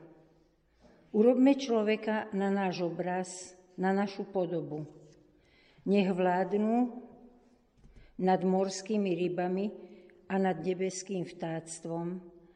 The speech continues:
nad zverinou i nad celou zemou, nad všetkými plazmi, čo sa hýbu po zemi.“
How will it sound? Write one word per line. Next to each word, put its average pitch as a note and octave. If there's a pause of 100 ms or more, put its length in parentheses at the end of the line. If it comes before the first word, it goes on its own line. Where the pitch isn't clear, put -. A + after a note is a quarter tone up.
(140)
nad G3
zverinou G#3 (320)
i G3
nad F3+
celou E3
zemou, D#3 (480)
nad G3
všetkými C4
plazmi, G#3
čo G3
sa G3
hýbu F#3
po E3
zemi.“ D#3